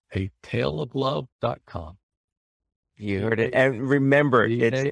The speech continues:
Speaker 1: A I L.
Speaker 2: That's right. That's right.
Speaker 1: <laughs>
Speaker 2: It's the tale of a dog or a cat. It's T A I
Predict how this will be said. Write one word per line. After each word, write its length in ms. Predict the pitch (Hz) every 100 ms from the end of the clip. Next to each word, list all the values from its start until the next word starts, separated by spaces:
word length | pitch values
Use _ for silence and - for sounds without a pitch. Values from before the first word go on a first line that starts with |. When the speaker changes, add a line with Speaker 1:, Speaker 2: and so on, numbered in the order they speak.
| -
Speaker 1:
A 40 |
I 280 | 135 151 139
L. 300 | - 92 90 110
Speaker 2:
That's 380 | 127 123 -
right. 640 | 135 131 139 139 147 120 127 -
That's 280 | 117 117 -
right. 380 | 139 143 135 127 - -
Speaker 1:
<laughs> 160 | - - _ _ _
Speaker 2:
It's 240 | 120 139 -
the 120 | 139
tale 760 | - 135 139 139 120 104 - _ _
of 160 | 113 113
a 60 |
dog 460 | 113 117 117 117 107
or 160 | 117
a 60 | 120
cat. 300 | 117 107 98
It's 220 | 117 101 -
T 300 | - 127 107
A 160 | 113
I 240 | 104 104